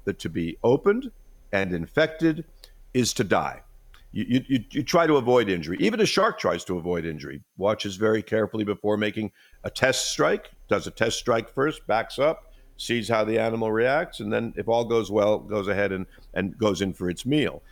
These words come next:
But all animals are very careful except human beings. Human beings can be persuaded to override their fear, to prosecute their own fear.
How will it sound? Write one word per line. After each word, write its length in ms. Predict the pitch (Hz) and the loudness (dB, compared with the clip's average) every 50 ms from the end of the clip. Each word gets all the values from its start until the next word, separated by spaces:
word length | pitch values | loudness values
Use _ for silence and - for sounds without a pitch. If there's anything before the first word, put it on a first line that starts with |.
| - - - | -20 -8 -2
But 120 | - 123 120 | -2 0 2
all 360 | - 147 160 170 175 - 139 | 2 4 6 6 6 4 4
animals 420 | 147 143 139 131 120 117 113 101 | 2 2 2 2 0 0 -2 -2
are 40 | 104 | -2
very 240 | 98 107 107 104 98 | 0 0 0 0 0
careful 600 | - - - 135 131 131 - - 135 139 147 - - - - - - - - - | -4 -4 0 2 2 2 0 -2 -4 -4 -4 -6 -12 -20 -20 -20 -20 -20 -14 -10
except 460 | - - - - - - 117 - - | -10 -8 -6 -2 2 2 2 2 0
human 260 | - 113 101 101 95 87 | -2 -2 0 0 -2 -2
beings. 380 | 90 85 76 71 73 - - - - | -4 -4 -6 -6 -12 -14 -14 -6 -2
Human 280 | 139 147 165 165 147 | 0 2 2 2 2
beings 300 | 127 131 127 127 123 113 | 2 2 2 2 0 -2
can 180 | - - 113 104 | -6 -6 -4 -2
be 100 | 98 - | -2 -4
persuaded 720 | - - 95 90 - - 117 123 127 131 107 78 78 - - - - - - - - - | -4 -6 -8 -10 -6 -2 0 2 2 2 0 -4 -8 -10 -14 -20 -20 -20 -20 -20 -8 -2
to 160 | - 110 - | 0 0 2
override 540 | 110 113 101 101 98 95 95 92 95 87 87 | 2 2 2 2 2 0 2 0 0 -2 -2
their 160 | 92 87 87 | -4 -4 -4
fear, 360 | - - 110 117 101 85 80 | -6 -4 -2 -2 0 -2 -2
to 160 | - - 85 - - - - - - - | -6 -12 -16 -18 -20 -20 -20 -20 -10 -4
prosecute 580 | - 139 160 156 - - - - 95 80 - | -2 0 0 0 -2 -4 -6 -6 -8 -6 -6
their 160 | - 85 87 | -6 -4 -4
own 180 | 85 80 78 78 | -4 -6 -8 -10
fear. 340 | - - 87 80 69 - | -12 -10 -10 -10 -10 -12